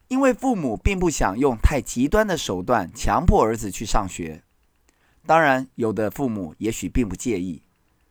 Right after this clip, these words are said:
这是一种教养小孩的价值观。今早孩子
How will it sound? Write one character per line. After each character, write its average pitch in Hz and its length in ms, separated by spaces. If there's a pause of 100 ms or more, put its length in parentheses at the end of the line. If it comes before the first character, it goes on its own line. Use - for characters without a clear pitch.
(320)
这 208 140
是 208 180
一 180 80
种 101 260
教 165 220
养 110 220
小 85 260
孩 95 160
的 101 100
价 104 280
值 - 160
观。 104 320 (1900)
今 277 220
早 143 220
孩 120 260
子 107 380